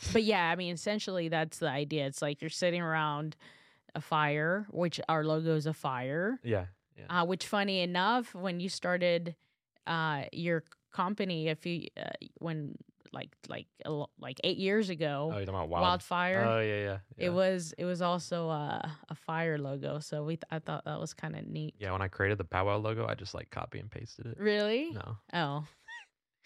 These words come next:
Speaker 1: Uh, <laughs> so, um, but yeah, it was, like, chatting around a fire or something, and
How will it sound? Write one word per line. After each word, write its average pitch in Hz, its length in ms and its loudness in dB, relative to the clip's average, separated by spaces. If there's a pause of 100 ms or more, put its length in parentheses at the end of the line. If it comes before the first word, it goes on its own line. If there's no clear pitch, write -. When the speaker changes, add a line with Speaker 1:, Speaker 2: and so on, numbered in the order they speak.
(120)
Speaker 1:
Uh, 214 240 4 (560)
<laughs> - 560 -12
so, 190 640 2
um, 147 800 0 (960)
but 175 180 4
yeah, 180 240 4
it - 20 4
was, 170 240 0
like, 147 380 -4 (100)
chatting 151 380 0
around 143 320 -2
a 139 40 -2
fire 139 480 -4
or 143 80 -6
something, 147 540 -8
and 135 200 -6